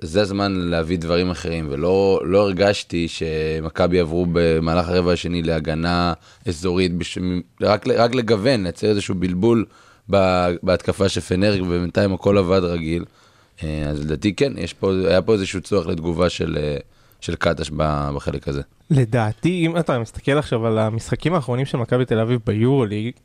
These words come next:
Speaker 2: אה, ואנחנו נלך אחורה עד מהחודש הקודם, מדצמבר, מתחילת דצמבר,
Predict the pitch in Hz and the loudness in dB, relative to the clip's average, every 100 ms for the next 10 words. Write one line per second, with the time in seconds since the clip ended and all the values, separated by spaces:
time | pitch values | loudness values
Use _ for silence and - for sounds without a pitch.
0 | _ 120 113 110 110 110 107 104 113 113 | _ 0 2 4 4 2 2 0 0 0
1 | 107 - 110 110 131 - 87 147 143 131 | -2 -4 -2 0 0 -2 0 2 2 2
2 | 110 120 - 120 120 120 - 127 131 - | -2 -6 0 0 0 -4 -4 0 0 0
3 | 147 139 127 - 117 131 113 120 117 - | -2 -2 -4 -2 0 0 0 -2 -2 -2
4 | 131 135 147 175 131 127 117 107 139 151 | -2 0 0 -2 -2 0 0 -2 -2 0
5 | 185 | 0